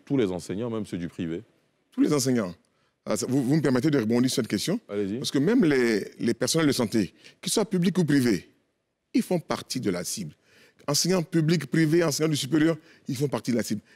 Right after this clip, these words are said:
Speaker 2: Ils sont en contact régulier avec nos enfants. Et aujourd'hui,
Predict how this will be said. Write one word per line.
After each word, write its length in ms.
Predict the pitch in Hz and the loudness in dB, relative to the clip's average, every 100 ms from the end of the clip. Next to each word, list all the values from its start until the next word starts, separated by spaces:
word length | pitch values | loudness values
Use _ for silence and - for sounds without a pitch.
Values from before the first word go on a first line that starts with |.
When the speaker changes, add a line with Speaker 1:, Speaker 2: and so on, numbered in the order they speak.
| - | -2
Speaker 2:
Ils 140 | 170 | 0
sont 160 | 165 233 | 2 2
en 120 | 185 | 0
contact 560 | 160 175 170 156 170 139 | 0 0 2 0 -2 0
régulier 400 | 135 127 147 151 | 0 0 2 2
avec 200 | 123 123 | 2 0
nos 180 | 117 | 0
enfants. 300 | 104 98 101 80 _ _ _ _ - - | -2 -4 -8 -10 _ _ _ _ -18 -2
Et 40 | |
aujourd'hui, 480 | 127 120 131 190 294 | 0 2 2 4 2